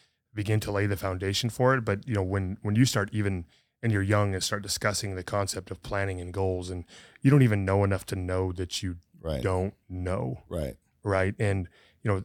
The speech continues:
Speaker 1: I, I think thankfully when I go back to my original plan, I think I wanted to be,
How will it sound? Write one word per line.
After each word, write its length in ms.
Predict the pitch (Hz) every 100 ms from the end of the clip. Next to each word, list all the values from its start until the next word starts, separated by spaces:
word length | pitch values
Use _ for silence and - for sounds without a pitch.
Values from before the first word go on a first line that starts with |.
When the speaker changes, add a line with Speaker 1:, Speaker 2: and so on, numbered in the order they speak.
| -
Speaker 1:
I, 120 | 120 -
I 100 | 113
think 180 | 110 95
thankfully 400 | - 120 - 98
when 100 | 95
I 80 | 113
go 100 | 120
back 220 | 98 95
to 160 | 101 90
my 240 | 98 104
original 340 | 92 101 101
plan, 280 | 87 101 98
I 60 | 95
think 180 | - 123
I 40 |
wanted 280 | 117 113 92
to 40 |
be, 380 | 87 95 92 87